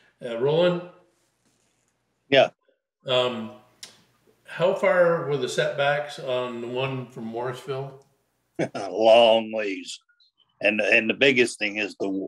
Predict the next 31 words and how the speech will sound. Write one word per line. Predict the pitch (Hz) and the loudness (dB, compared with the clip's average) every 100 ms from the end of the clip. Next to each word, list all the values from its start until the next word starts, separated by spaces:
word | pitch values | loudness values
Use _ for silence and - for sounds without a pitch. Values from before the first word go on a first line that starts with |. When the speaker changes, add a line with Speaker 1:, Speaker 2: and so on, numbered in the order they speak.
| - | 0
Speaker 2:
is | 110 101 | 2 2
the | 95 | 2
water. | 127 110 113 101 85 - _ _ _ _ _ _ _ _ _ _ _ | 4 6 6 4 -2 -10 _ _ _ _ _ _ _ _ _ _ _
Water, | 87 104 110 104 90 | 2 6 6 4 0
drinking | 92 110 98 95 | 0 -2 -2 -4
water. | 87 90 - - _ _ _ _ _ _ _ | -2 -2 -6 -12 _ _ _ _ _ _ _
Speaker 1:
Yeah. | 101 | 0
Speaker 2:
There's | 104 104 | 2 6
houses, | 117 107 101 - - _ _ - | 6 6 0 -4 -12 _ _ 2
there's | 117 127 | 2 6
houses | 127 127 107 95 | 6 6 2 -2
right | 107 104 | 2 2
around | 107 107 104 | 4 2 0
there. | 95 85 - _ _ _ _ _ _ - | -6 -10 -12 _ _ _ _ _ _ -6
Speaker 1:
And, | 123 | -6
and | 143 135 | -4 -4
then | 135 | -4
the, | 127 120 - | -6 -8 -10
the | 131 | -6
one | 135 135 | -4 -4
that, | 123 117 - | -6 -12 -6
uh, | 123 113 110 - - _ _ | -6 -4 -8 -14 -20 _ _
Howard, | 139 135 131 123 113 | -6 -2 -2 -2 -6
the | |
property, | - 127 123 123 123 | -6 -4 -4 -4 -6
the | 110 | -6
one | 120 120 | -10 -10
point | 127 117 | -12 -12
two | - 120 | -12 -8
acres, | 120 120 123 113 | -8 -6 -8 -8
I, | 113 | -10